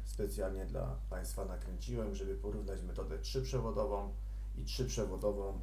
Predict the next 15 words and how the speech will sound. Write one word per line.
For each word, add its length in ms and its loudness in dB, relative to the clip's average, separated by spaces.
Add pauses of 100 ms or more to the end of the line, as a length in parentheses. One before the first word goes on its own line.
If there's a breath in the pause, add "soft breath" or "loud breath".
(140)
z 100 -2
cęgami. 560 0 (840)
Zapraszam. 420 0 (3750 loud breath)
W 80 4
dniu 160 12
dzisiejszym 580 12
chciałem 400 12
omówić 400 12
metodę 680 12 (120)
trzyprzewodową 1160 12 (1400 loud breath)
i 320 12
metodę 440 12
trzyprzewodową 760 10
z 100 4
cęgami. 420 6